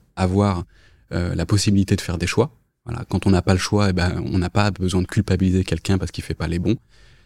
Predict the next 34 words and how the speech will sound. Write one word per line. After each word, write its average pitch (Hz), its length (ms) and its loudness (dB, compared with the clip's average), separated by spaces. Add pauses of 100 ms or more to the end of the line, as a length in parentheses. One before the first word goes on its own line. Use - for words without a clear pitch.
(140)
Mais 104 120 6
effectivement, 113 540 6
quand 113 200 2
on, - 40 2
quand 127 260 2
on 131 100 8
est 101 80 6
bien 104 240 6
et 110 60 4
quand 110 160 0
on 98 60 4
a 92 40 2
la 90 140 0
posture 113 420 2
où 101 60 4
on 92 80 0
peut 107 120 2
faire 92 180 -2
des 87 100 0
choix, 143 360 0
manger 104 460 4
moins 95 200 6
de 123 40 8
viande, 104 320 4
euh, - 240 -6
manger 87 500 -2 (220)
local, 101 540 4 (320)
manger 98 420 2
avec 90 220 2
des 92 100 4
labels, 101 420 4
gages 98 220 6
de 95 60 4
qualité, 98 600 2